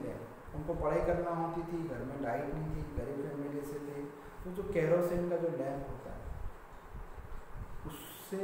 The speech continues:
लाइट जो आती थी उसमें वो पढ़ते थे। लेकिन मेन चीज़ यहीं पे यही है इस लेसन की, uh, you have to understand that कि if you have inspiration, if you have passion,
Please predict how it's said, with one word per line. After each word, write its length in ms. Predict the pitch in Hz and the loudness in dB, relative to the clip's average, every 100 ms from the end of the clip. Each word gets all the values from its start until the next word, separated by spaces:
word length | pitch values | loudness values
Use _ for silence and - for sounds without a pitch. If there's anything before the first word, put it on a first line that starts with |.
| 190 | 4
लाइट 380 | 160 156 156 160 | 6 6 4 2
जो 80 | 160 | 0
आती 240 | - - - | 2 0 -2
थी 80 | 180 160 | -4 -4
उसमें 260 | 143 143 139 | -4 -6 -6
वो 80 | 135 | -4
पढ़ते 280 | - - - | -6 -6 -10
थे। 100 | - - - - - - - | -12 -14 -16 -16 -16 -14 -12
लेकिन 200 | 143 143 147 | -8 -4 -2
मेन 140 | 127 139 | -2 -4
चीज़ 160 | 147 147 139 | -6 -6 -2
यहीं 160 | 139 - | 0 0
पे 80 | 143 131 | -2 -2
यही 160 | 151 151 | 0 0
है 60 | 143 | -2
इस 120 | 143 120 | -4 -4
लेसन 260 | 113 120 - | -6 -6 -6
की, 160 | - - - - - - - | -6 -6 -8 -8 -8 -8 -10
uh, 200 | 123 120 120 131 | -8 -6 -6 -4
you 100 | 135 | -2
have 140 | 123 123 | -2 -4
to 80 | 123 | -6
understand 460 | 123 - 131 117 131 | -6 -8 -6 -6 -4
that 120 | 175 - - - | -4 -6 -10 -6
कि 160 | 185 226 - - - 147 | -2 -2 -4 -8 -8 -8
if 120 | - 185 | -6 -4
you 140 | 202 156 | 0 2
have 200 | 165 - - - - - - | 2 2 -2 -6 -4 -2 0
inspiration, 600 | - - 156 156 156 151 151 156 - - - - - - - 127 | -2 -2 0 0 0 -2 -4 -2 -2 -4 -10 -12 -14 -14 -12 -10
if 100 | 139 | -6
you 100 | 139 135 | -4 -4
have 120 | 127 - | -6 -6
passion, 420 | 117 - 165 151 | -6 -4 -2 0